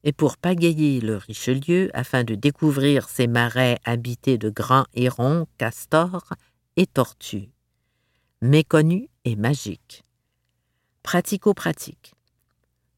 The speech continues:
Plutôt rare dans ce type d'hébergement, il est possible d'apporter son chien. On peut amarrer au quai une petite embarcation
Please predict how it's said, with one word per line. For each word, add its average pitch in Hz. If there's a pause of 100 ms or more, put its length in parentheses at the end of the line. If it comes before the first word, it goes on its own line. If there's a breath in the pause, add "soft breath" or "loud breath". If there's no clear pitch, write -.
Plutôt 233
rare 139
dans 123
ce -
type -
d'hébergement, 117 (400)
il 156
est 139
possible 175 (340)
d'apporter 185
son 165
chien. 107 (840)
On 170
peut 165
amarrer 131
au 113
quai 202 (140)
une 135
petite -
embarcation 135